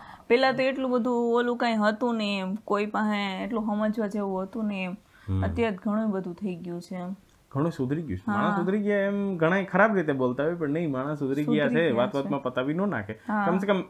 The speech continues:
Speaker 2: આપણે નથી જોયું એવું.
Speaker 1: હા.
Speaker 2: ભલે ને. તો આ તો આપણો વીડિયો, જો તમને ગમ્યો હોય તો એને લાઈક કરી દેજો, ન ગમ્યો હોય ડિસલાઈક કરી દેજો,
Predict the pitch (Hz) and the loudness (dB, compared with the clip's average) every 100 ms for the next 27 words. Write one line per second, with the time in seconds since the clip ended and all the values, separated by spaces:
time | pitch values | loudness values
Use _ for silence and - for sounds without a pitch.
0 | - _ _ 135 180 208 208 170 120 113 | -12 _ _ 2 4 2 2 2 0 2
1 | 107 107 123 139 107 147 104 202 196 196 | 0 0 0 0 -2 -4 -2 -4 -6 -10
2 | - _ _ _ 247 220 - 123 170 151 | -16 _ _ _ -12 -12 -2 0 0 -2
3 | 101 _ _ _ - 104 104 98 90 - | -8 _ _ _ -4 0 0 0 -4 -8
4 | - _ _ 82 92 95 104 101 107 110 | -18 _ _ -4 -4 -2 -2 -2 -2 -4
5 | 123 156 170 170 131 110 110 107 101 117 | -4 -4 -4 -4 -6 -4 -4 -2 -2 -2
6 | 147 160 165 165 160 131 107 101 98 147 | 0 2 2 0 -2 -4 -4 -2 2 2
7 | 147 160 151 156 156 151 156 190 202 208 | 2 -2 0 -2 0 0 2 2 2 2
8 | 208 202 208 214 208 220 185 165 | 2 2 2 2 2 0 0 -2